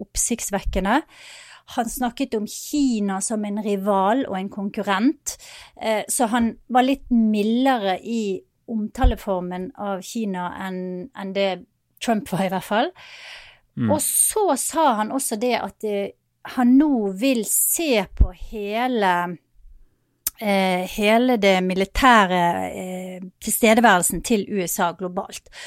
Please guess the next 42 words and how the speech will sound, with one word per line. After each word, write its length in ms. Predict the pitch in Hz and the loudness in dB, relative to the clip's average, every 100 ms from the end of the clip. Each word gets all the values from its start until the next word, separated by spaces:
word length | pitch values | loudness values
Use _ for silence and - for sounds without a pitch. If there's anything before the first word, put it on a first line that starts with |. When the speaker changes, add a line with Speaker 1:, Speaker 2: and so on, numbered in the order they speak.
| - | -14
Speaker 1:
Så 140 | - | -8
de 40 | 233 | -4
skal 260 | - 240 | 2 2
revurdere 840 | 226 302 247 175 180 180 180 185 190 | 2 4 4 4 0 -2 -4 -4 -10
hvor 400 | - 277 240 175 - _ _ - | -6 -4 -2 -4 -10 _ _ -12
de 80 | 214 | -8
har, 300 | 202 247 208 - 190 | 0 2 2 -2 -6
eh, 220 | 190 185 | -4 -4
soldater 580 | - 214 233 226 - - | -6 -2 0 0 0 -2
og 80 | 190 | -2
baser, 440 | 208 247 - 381 - - - _ | -2 0 0 -2 -2 -20 -20 _
og 80 | 269 | -6
så 160 | - 285 | -4 -4
kommer 360 | - 269 233 196 | 0 2 4 2
de 80 | 185 | -2
tilbake 440 | 185 196 190 - | -2 2 2 2
igjen 140 | 202 190 | -2 0
da 160 | 190 | 0
med 360 | 185 190 180 - | 0 -2 -4 -4
eventuelle 720 | - 196 185 214 190 190 175 | -8 -6 -4 -2 0 0 0
omprioriteringer. 800 | 196 196 202 180 - 180 190 196 | -2 -2 0 0 -2 -6 -6 -8
Så 120 | - | -6
det 100 | 262 | -4
betyr 400 | 247 - 285 254 | -4 -4 -2 -2
at 140 | 196 - | -4 -8
soldatene 420 | 226 220 226 202 | -4 -2 -2 -2
i 20 | |
Tyskland, 540 | 175 330 - - 269 359 _ | -6 -6 -4 2 2 2 _
som 180 | - 226 | -12 -10
Trump 300 | - 254 233 | -4 -4 -4
ville 380 | 214 202 196 196 | -6 -4 -2 -4
trekke 260 | - 208 - | -8 -14 -10
tilbake, 360 | 196 220 226 | -6 -6 -6
som 140 | 269 226 | -4 -4
jeg 100 | 214 | -4
tror 160 | 240 226 | -6 -4
nesten 260 | 214 196 | -4 -8
ti 120 | - 226 | -8 -8
tusen 300 | 214 - 196 | -8 -10 -10
soldater, 480 | - 202 226 247 294 - - - - - - | -4 -2 0 0 -2 -6 -20 -20 -20 -20 -10
blir 260 | 214 226 247 | -2 0 0
værende. 400 | 175 196 185 - | 0 0 0 -2